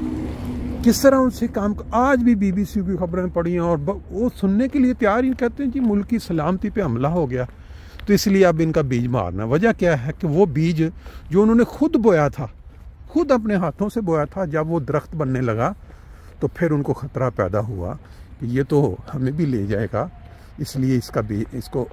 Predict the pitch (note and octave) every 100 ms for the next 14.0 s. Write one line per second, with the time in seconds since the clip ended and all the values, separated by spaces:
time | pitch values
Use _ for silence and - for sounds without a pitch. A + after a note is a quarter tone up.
0 | - G#2 C#3 B2+ C#3+ A2+ F2+ - - -
1 | - - - - - - - - - -
2 | - - D#3+ A#3 C#4 B3+ A#3+ A#3+ B3+ G3
3 | - - - - - - - - - -
4 | - - - - E3+ F3+ F3 - F#3+ F#3
5 | F3+ D3+ - - D#3+ D#3 E3 C3+ A#2 E2+
6 | D#2 - A2 B2+ E3 D#3+ D#3+ D#3+ E3 E3+
7 | C#3+ C3 B2 C#3 C3 C3 C3+ A#2 - -
8 | - - - - A2+ C#3 C#3 C#3+ B2 B2
9 | C3 D3+ - E3+ F3 G3 F3+ D3+ G3+ G3
10 | E3 D#3+ C#3 C3+ B2+ A2+ - C#3 B2 A#2+
11 | A#2+ A2 - A#2+ A#2 A#2 G2+ F#2 G#2 -
12 | F#2+ - - - - - - - - -
13 | C#3+ G#3 G#3 - C#3+ B2+ A2+ G#2+ B2+ A#2